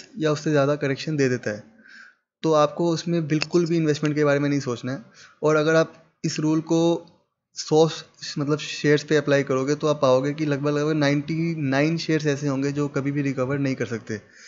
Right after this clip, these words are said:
यानी कोई अगर हज़ार रुपये का शेयर फिफ्टी फ़ाइव परसेंट या उससे ज़्यादा करेक्शन दे देता है, यानी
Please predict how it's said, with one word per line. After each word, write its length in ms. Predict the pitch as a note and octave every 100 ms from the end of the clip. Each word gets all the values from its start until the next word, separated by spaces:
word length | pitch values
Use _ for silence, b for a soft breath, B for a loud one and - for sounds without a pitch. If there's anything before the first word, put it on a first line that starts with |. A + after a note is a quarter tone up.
| B B C3+
यानी 220 | C#3 E3
कोई 180 | E3 E3
अगर 180 | D#3+ D3+
हज़ार 260 | C3+ C3
रुपये 200 | C#3 C#3
का 100 | C#3+
शेयर 220 | C3+ D3
फिफ्टी 280 | D3 C#3+ D3+
फ़ाइव 240 | D3+ C#3+ C#3+
परसेंट 260 | C#3+ D3 D3+
या 100 | D3
उससे 200 | C#3+ C#3+
ज़्यादा 200 | C3+ C#3
करेक्शन 340 | C3 B2+ C#3+
दे 100 | C3
देता 220 | A#2 A2
है, 100 | A2 B B B B C3
यानी 280 | C3 D#3+